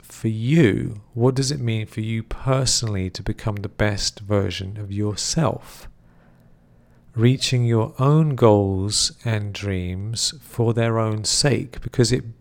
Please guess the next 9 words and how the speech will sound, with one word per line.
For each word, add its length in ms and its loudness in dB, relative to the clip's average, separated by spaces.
it's 220 -4
inherently 840 2
enjoyable 1000 0
for 200 2
us 220 0
to 260 -2
expand 720 -2
our 120 0
potential. 760 -4